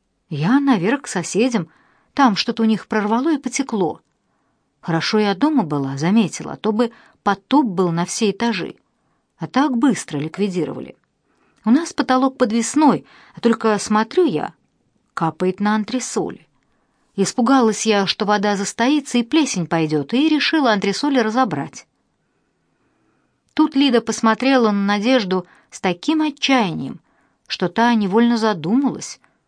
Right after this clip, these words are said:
что ж Лида нашла на тех антресолях. Не скелет же Костиной любовницы, который он забыл там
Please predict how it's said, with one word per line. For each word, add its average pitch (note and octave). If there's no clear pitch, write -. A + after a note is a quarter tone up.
что F3+
ж C3
Лида D#3
нашла F#3
на E3+
тех -
антресолях. F#3+
Не D#3
скелет E3
же F3+
Костиной F3
любовницы, E3+
который F3
он D3+
забыл F3
там D#3